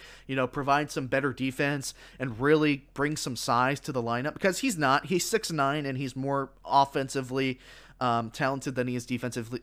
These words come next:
defensively talented. That's what DeAndre Jordan is there for. And especially if Andre Drummond comes into the fold, then that's why everybody's thinking that this team is going to be unstoppable. But you compare these two teams, and sure,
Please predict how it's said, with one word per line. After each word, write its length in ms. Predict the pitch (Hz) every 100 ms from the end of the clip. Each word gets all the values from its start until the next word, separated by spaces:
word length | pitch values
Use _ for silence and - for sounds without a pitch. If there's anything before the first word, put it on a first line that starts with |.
| - -
defensively 500 | 156 160 135 123 123
talented. 460 | 117 117 120 151 160 - -
That's 180 | 127 -
what 140 | 131
DeAndre 640 | 143 139 139 143 135 131 123
Jordan 340 | 139 131 127
is 120 | 117
there 160 | 131 120
for. 240 | 139 135
And 120 | -
especially 380 | 139 - 185 180
if 100 | 147 -
Andre 320 | 147 143 131
Drummond 340 | 123 151 175
comes 200 | - 131
into 120 | 120 107
the 60 |
fold, 280 | 117 131 120
then 200 | 135 135 - - -
that's 220 | 143 160
why 140 | 156 147
everybody's 440 | 123 135 131 127
thinking 240 | 147 135 127
that 80 |
this 140 | 113 117
team 160 | 139
is 80 | 127
going 220 | 131 127
to 60 | 117
be 140 | 127 131
unstoppable. 720 | 135 131 - 131 139 104 104 - - _ - - - - -
But 300 | 156 160 - - - - _ - -
you 160 | 185 196
compare 480 | 196 175 175 247
these 180 | 240 190
two 160 | - 190
teams, 480 | - 247 247 226 - - - - -
and 220 | 202 190
sure, 400 | - 240 202